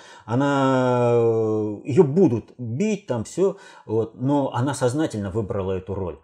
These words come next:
А могла бы уклониться. Потому что, и повторю, как только человек избирается вот на такие государственные институ-, в такие государственные институты,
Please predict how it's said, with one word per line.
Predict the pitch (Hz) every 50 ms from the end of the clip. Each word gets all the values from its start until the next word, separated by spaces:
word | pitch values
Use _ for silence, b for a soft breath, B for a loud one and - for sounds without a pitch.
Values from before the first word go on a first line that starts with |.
| _ _ _ _
А | - 123
могла | 131 143 143 156 185 233 240
бы | 202 214 202
уклониться. | 190 175 180 185 156 147 151 139 - - - 127 120 - _ _ _ _ _ _ _ _ _ _ _ -
Потому | 135 156 156 165 156
что, | - 156
и | 143 147 143 143 143
повторю, | 131 - 160 143 135 131 - - 151 143 131 120 104 95 b b b b b
как | - 160 175 - -
только | - 220 214 185 - - 143 147 139
человек | - - 147 160 170 175 165 151 117 95 - -
избирается | - 135 131 139 131 117 120 151 160 160 147 117 104 - - 110
вот | 113 110 123
на | 117 117 113
такие | - 123 - - 120 95
государственные | 120 - - 120 120 107 - - 107 101 101 101 104 104 101 101 101 101 101 101 104 101
институ-, | 101 - - - 160 - - 131 117 110 98
в | -
такие | 123 117 - 117 104
государственные | 117 117 104 - 107 104 110 110 98 - - 110 104 104
институты, | 107 - - - 254 247 - 175